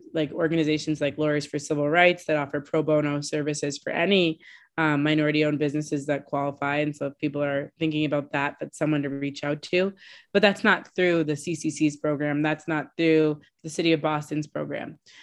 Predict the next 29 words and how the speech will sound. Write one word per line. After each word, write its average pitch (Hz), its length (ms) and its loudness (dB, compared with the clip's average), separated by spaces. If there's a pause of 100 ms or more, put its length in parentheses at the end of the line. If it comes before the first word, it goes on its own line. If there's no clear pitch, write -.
(160)
Um, 151 520 2 (100)
there 185 420 6
aren't 185 260 4
a 180 60 4
lot 160 200 4
of 151 120 -2
grants, 151 360 -2
but - 140 -12
the 160 80 -4
City 156 240 0
of 147 80 2
Boston 147 480 -2
now 143 220 -2
has 139 260 -4
grants, 147 500 -4
which 151 160 -6
is 143 120 -4
really 143 360 -2
cool. 151 360 -2 (420)
Um, 139 560 0 (560)
and 160 440 4
that's 151 300 0
really 156 140 2
helpful. 156 580 0 (400)
But 175 320 6
a 170 40 2
lot 175 260 8
of 196 180 4
these, 175 720 0